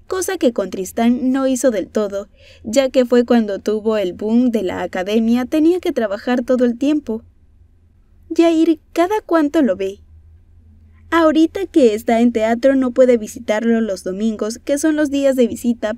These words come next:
pero le están dando chance de verlo entre semana cuando Yair puede hacerlo. Dices que está en la segunda etapa.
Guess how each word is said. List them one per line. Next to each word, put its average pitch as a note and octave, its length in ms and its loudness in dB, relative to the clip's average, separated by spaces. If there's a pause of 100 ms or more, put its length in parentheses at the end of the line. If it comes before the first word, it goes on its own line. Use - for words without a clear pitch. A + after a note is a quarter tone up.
pero C#4+ 260 4
le C#4 180 4
están C4+ 340 -2
dando C4 320 0
chance A3+ 380 -2
de G3 120 -6
verlo A3 380 -4
entre G3 260 -6
semana A3+ 520 -2
cuando D4 280 0
Yair C4+ 360 0
puede B3+ 260 0
hacerlo. A#3 500 -2 (1400)
Dices F4 460 4
que A3 240 2
está G#3+ 240 -4
en A3 80 0
la A3+ 80 0
segunda F3+ 340 -4
etapa. - 440 -8